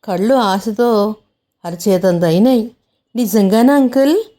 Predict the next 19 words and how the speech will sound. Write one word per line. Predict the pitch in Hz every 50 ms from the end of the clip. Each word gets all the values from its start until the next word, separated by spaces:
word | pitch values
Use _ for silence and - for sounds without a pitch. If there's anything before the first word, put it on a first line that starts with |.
| _ _ _ _ _ -
అట్లాగైతే | 175 - - - 185 180 185 185 190 180 170 170 175 165 170 185
నన్ను | 220 240 226 196 185 180 175 170 180
మీ | 214 220 208 190 180
ఇంటికి | 165 151 175 165 -
తీసుకెళ్ళవా? | 170 175 170 - - 185 175 175 175 170 175 175 175 170 170 175 196 247 302 311 - _ _ _ _ _ _ _ _ _ -
మీ | 262 294 302
పిల్లలతో | - 254 233 196 185 175 170 170 170 220
కొంచెం | 214 254 247 220 214 208
సేపు | 196 - 190 165 165 165 -
ఆడుకుంటాను." | 196 180 165 160 - - 202 208 196 196 196 196 190 185 180 190 214 254 349 392 - - _ _ _ _ _ _ _ _ _ _ -
"ఇంతకీ | 202 185 180 170 254 254 330 359 311 254 294 359 381 302 226 - - _ -
ఎక్కడుంది | 185 165 - - 185 190 220 277 339
మీ | 349 349 330
ఇల్లు?" | 311 320 330 330 330 330 349 349 349 359 359 359 - - _ _ _ 247
అంది | 262 277 285 330 320
ఆశ్చర్యంగా. | 269 226 208 - - 220 208 202 202 196 180 180 - _ -
"అదిగో | 190 175 165 156 165 170 190 247 320 440 - - _ _ _ _ _ _ _ _ _ _ _ -
ఏటి | 190 175 175 170 196
ఒడ్డునుంది | 202 196 190 202 226 214 208 208 220 247 269 269 247 185 -